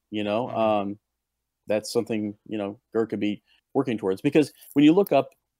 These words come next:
Speaker 1: I guess, dragon dreams, it's, it's really those that are affected or have the blood of the dragon,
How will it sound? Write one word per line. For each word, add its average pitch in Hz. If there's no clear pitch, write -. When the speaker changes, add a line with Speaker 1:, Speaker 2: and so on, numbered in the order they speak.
Speaker 1:
I 117
guess, 113
dragon 117
dreams, 110
it's, 104
it's 104
really 127
those 117
that 110
are 104
affected 110
or 98
have 110
the 98
blood 113
of 107
the 151
dragon, 113